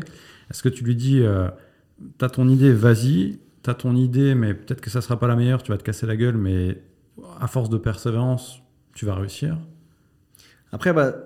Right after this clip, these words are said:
Speaker 2: non, mais ça, déjà, je pense que le, le premier point, c'est de bien réfléchir à ce qu'on cherche, quoi. À ce qu'on veut, parce que, euh,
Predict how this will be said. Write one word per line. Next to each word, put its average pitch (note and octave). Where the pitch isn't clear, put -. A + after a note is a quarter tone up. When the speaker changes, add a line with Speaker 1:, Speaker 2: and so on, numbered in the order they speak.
Speaker 2:
non, D#3+
mais D3
ça, D3
déjà, C3+
je D#3
pense D3
que A#2+
le, A2
le G#2
premier B2
point, C#3+
c'est C#3+
de G#2
bien A#2
réfléchir A2+
à F#2+
ce -
qu'on G2+
cherche, -
quoi. D3+
À G2+
ce G#2+
qu'on A#2
veut, C3
parce C3+
que, -
euh, F2+